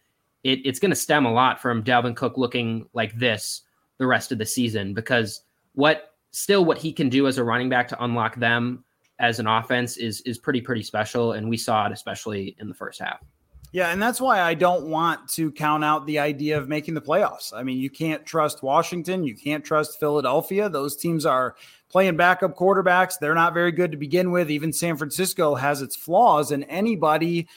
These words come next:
Speaker 2: could fall apart here and open up the door for the Vikings if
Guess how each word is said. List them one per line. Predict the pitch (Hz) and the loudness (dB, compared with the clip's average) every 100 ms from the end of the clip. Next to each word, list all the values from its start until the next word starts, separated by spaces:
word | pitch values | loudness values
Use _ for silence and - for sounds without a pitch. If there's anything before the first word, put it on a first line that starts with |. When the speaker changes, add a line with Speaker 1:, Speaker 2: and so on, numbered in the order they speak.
| - - | -20 -2
Speaker 2:
could | 180 139 | -2 0
fall | 175 165 175 | 2 4 4
apart | 170 170 180 | 2 4 4
here | 170 170 165 156 | 4 2 2 0
and | 151 | -2
open | 160 170 170 | 0 2 0
up | 156 | 0
the | 156 151 | 0 0
door | 139 165 165 | 4 4 4
for | 156 | 0
the | 139 | 0
Vikings | 147 175 160 151 - | 2 2 0 -4 -4
if | 175 190 - - | 2 2 2 -4